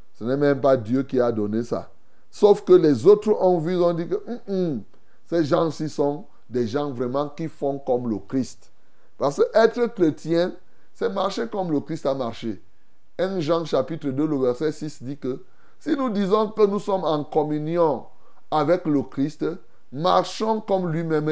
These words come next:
il a mar-, il a marché. Si tu dis que tu es en communion,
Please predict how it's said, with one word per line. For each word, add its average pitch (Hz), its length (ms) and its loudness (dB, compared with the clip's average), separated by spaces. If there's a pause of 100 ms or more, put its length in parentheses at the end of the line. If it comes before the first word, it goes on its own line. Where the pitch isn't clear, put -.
(100)
il 143 160 2
a 131 120 4
mar-, 143 680 4 (100)
il 220 160 6
a 196 120 10
marché. 143 580 2 (1500)
Si 262 220 0
tu 269 220 4
dis 285 240 6
que 208 160 10
tu 214 260 4
es 208 160 6
en 170 200 6
communion, 160 680 2